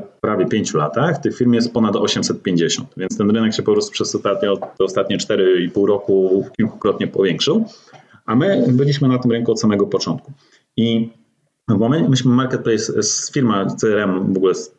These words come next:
produkcję, zaczę-, jakby sy-, system C R M zaczęliśmy sprzedawać, e, w grudniu dwa tysiące szesnastego roku. Marketplace jako taki wystartował w sierpniu dwa tysiące dziewiętnaście, czyli po trzech latach, no, dwóch i pół roku. I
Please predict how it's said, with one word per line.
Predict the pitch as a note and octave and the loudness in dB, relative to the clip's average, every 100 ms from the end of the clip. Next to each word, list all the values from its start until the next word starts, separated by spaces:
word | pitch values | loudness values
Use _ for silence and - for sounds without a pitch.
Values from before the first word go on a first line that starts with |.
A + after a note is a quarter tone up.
| - | -4
produkcję, | G#2 G#2 G2 F2+ F2 | 0 0 0 0 0
zaczę-, | F#2 F#2 - G2+ | -2 -6 -2 -2
jakby | G2 - | -2 -4
sy-, | - - A#2+ | -8 -4 -2
system | - C#3 A#2+ | -2 -2 -2
C | A#2 | 0
R | A2+ | 0
M | G#2 | 0
zaczęliśmy | A2 A#2 A2+ G#2+ | 0 0 0 0
sprzedawać, | - - G2+ G2+ F2+ | -2 -2 -2 0 -2
e, | - - F2+ F2 E2 D#2 | -4 -6 -2 0 0 -2
w | F#2+ | -2
grudniu | G#2+ A2 F2+ | 0 0 0
dwa | F#2+ | -2
tysiące | - F2+ - | -2 -4 -4
szesnastego | - E2+ F#2+ F#2 F2 A2 - - | -4 -2 -4 -2 0 0 2 2
roku. | G2 A3+ C4+ - - _ _ - | 2 0 -2 -6 -20 _ _ -4
Marketplace | F#2 G#2 E3+ - A#2+ G#2 G2 G#2+ | 2 2 2 0 -2 0 0 0
jako | - | -2
taki | - F#2+ - | -4 -2 0
wystartował | C#3 B2+ A#2+ C3+ A#2+ A#2 | 0 0 -2 0 0 2
w | |
sierpniu | - A#2+ A#2 | 0 0 2
dwa | G2+ G#2 | 2 0
tysiące | - G#2 F#2+ F#2 | 0 0 0 0
dziewiętnaście, | F2+ - E2 E2 - B2+ - - _ - | 0 -2 -4 -4 -6 -10 -18 -20 _ -6
czyli | G2 F#2+ F#2+ F#2+ _ _ _ _ | 0 0 0 -6 _ _ _ _
po | B2+ | -4
trzech | - A2 - | -2 -4 -2
latach, | E2 - - C3+ | -4 -4 -4 -2
no, | A#2+ - - | -2 -2 -2
dwóch | A2 A#2+ | -2 0
i | G#2+ | 0
pół | G2 F2+ | 2 0
roku. | D#2 - - _ _ - - - | -2 -8 -18 _ _ -20 -12 0
I | A2+ A2+ A2+ | 2 4 2